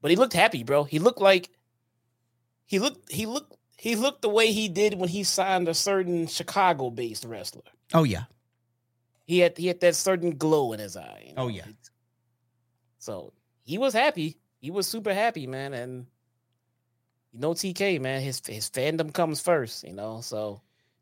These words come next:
Speaker 1: he knows he has something in his pocket that's gonna pop the fans. And he, he, he same
Speaker 2: Oh,
Speaker 1: thing with the,
Speaker 2: it's
Speaker 1: same thing with the first dance, you know? It's, it's kinda like, "Hey, uh, for some reason, we are booking the biggest, uh, arena in your city."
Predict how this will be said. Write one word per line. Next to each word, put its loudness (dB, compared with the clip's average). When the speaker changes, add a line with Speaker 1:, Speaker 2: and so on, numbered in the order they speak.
Speaker 1:
he -8
knows 0
he -2
has 0
something -2
in -4
his -10
pocket -2
that's -8
gonna -10
pop -6
the -14
fans. -12
And -14
he, -14
he, -18
he -20
same -2
Speaker 2:
Oh, 4
Speaker 1:
thing 2
with 2
the, -2
Speaker 2:
it's -6
Speaker 1:
same -2
thing -2
with -8
the -10
first 0
dance, -2
you -12
know? -10
It's, -10
it's -8
kinda -6
like, -6
"Hey, -2
uh, -10
for -12
some 2
reason, 2
we 2
are 2
booking -4
the -2
biggest, -4
uh, 2
arena -2
in -6
your -2
city." -4